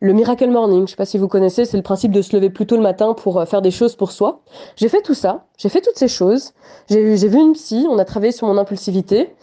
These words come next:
Mais malgré tout, je comprenais pas pourquoi est-ce que dès que je suis en couple,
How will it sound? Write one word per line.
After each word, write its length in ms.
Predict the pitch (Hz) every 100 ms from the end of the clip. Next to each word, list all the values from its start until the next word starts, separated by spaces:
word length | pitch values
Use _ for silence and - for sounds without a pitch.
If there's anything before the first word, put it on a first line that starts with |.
| - - _
Mais 120 | 202
malgré 360 | 214 311 269 240
tout, 340 | - 202 -
je 100 | -
comprenais 460 | 196 240 269 311 214
pas 180 | 202 302
pourquoi 320 | 233 - 262
est-ce 160 | 247 -
que 160 | 208
dès 240 | 247 180 302
que 60 |
je 80 | 254
suis 160 | 220 208
en 80 |
couple, 420 | 180 165 226 -